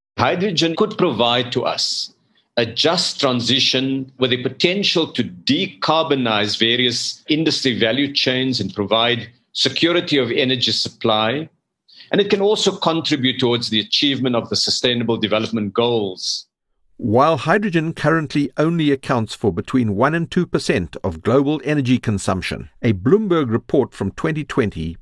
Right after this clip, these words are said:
Speaker 2: predicts that it has the potential to meet up to twenty-four percent of the world's energy needs by twenty fifty.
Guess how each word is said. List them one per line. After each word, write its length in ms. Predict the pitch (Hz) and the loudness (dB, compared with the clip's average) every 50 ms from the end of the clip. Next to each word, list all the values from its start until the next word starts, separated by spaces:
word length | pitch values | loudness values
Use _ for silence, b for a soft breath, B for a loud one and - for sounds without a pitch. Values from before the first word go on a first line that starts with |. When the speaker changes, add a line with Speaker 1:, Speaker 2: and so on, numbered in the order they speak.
| - - | -10 -6
Speaker 2:
predicts 420 | - 120 98 131 170 - - - - | -6 -2 -2 -2 -2 -4 -8 -14 -6
that 200 | - 117 92 95 | -4 -2 -2 -2
it 100 | - - | -2 0
has 220 | 113 139 160 151 | 0 0 2 0
the 80 | - 196 | -2 -4
potential 680 | - - - - 170 147 120 - - 92 87 98 101 - - _ | -4 -6 -6 -2 -2 0 0 0 -2 -2 -2 -4 -6 -10 -16 _
to 100 | - - | -4 -2
meet 240 | 95 101 127 131 - - - | 0 2 0 0 -2 -6 -16
up 160 | - - - | -20 -18 -18
to 100 | - - | -18 -16
twenty-four 540 | - - - 185 190 185 - - 185 170 165 | -10 -4 -2 0 0 0 0 0 0 -2 0
percent 520 | - 156 131 - - 139 92 78 - - - | -2 -4 -4 -2 -2 -2 -2 -4 -6 -10 -8
of 140 | - 87 | -8 -4
the 80 | 87 98 | -2 -2
world's 360 | 95 104 120 127 139 135 127 - | 0 2 2 2 2 0 0 -2
energy 340 | 123 123 123 120 107 113 | -2 -2 -2 0 -2 -2
needs 320 | 104 104 113 123 131 127 113 | 0 0 0 0 0 -2 -4
by 200 | - - 80 - | -4 -2 -2 -2
twenty 280 | - - 120 117 110 | -2 -2 -2 0 0
fifty. 480 | 107 - - 110 - - - 69 - - | -2 -2 -2 -4 -4 -4 -6 -10 -10 -10